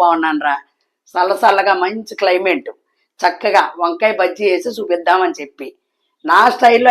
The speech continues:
వేస్తున్నాను, మీ స్టైల్లో ఏమన్నా వేసి ఉంటే కామెంట్లో తెలపండి, ఓకేనా బంగారం? నా స్టైల్లో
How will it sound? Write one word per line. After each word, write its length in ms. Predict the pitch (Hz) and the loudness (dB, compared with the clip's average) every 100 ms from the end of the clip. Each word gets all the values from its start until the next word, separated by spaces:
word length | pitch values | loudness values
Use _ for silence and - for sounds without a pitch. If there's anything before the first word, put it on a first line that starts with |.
| 208 | 6
వేస్తున్నాను, 460 | 170 - - - - _ _ _ - | 4 -2 -14 -14 -16 _ _ _ -10
మీ 80 | 190 233 | -6 -4
స్టైల్లో 400 | - 220 220 233 226 | 4 4 6 4 4
ఏమన్నా 240 | 220 226 196 | 2 0 0
వేసి 240 | 196 - 202 | 0 0 -4
ఉంటే 180 | 185 233 233 | -2 0 4
కామెంట్లో 400 | 202 202 180 175 151 | 4 2 0 -2 -2
తెలపండి, 340 | 147 151 165 | -6 -4 -4
ఓకేనా 240 | 170 208 226 220 | 0 0 2 0
బంగారం? 300 | 220 240 226 | 0 0 2
నా 60 | 202 196 | 2 2
స్టైల్లో 320 | 185 202 | -2 0